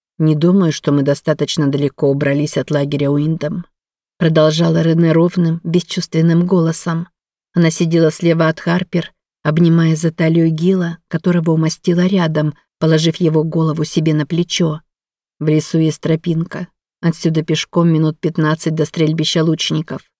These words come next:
Я сама прошлым летом пару раз там ходила. Но если по дороге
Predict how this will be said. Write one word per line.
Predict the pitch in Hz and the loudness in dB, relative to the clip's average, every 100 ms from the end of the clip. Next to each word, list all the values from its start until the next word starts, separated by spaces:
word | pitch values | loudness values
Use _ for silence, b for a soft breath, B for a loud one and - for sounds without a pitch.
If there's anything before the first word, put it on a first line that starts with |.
| _ _ _ _ - | _ _ _ _ -6
Я | 151 | -4
сама | - 160 165 | 0 0 0
прошлым | - 151 - 156 | -2 -6 -2 0
летом | 156 139 156 | 0 0 -2
пару | 151 156 160 | -2 0 0
раз | 151 - | -2 -4
там | 165 160 | -6 -4
ходила. | - 156 160 165 175 - _ _ _ _ | -2 -2 0 -2 -6 -14 _ _ _ _
Но | 180 | 2
если | 180 190 196 | 2 4 0
по | 185 | 2
дороге | 175 196 247 202 175 | 2 4 2 2 0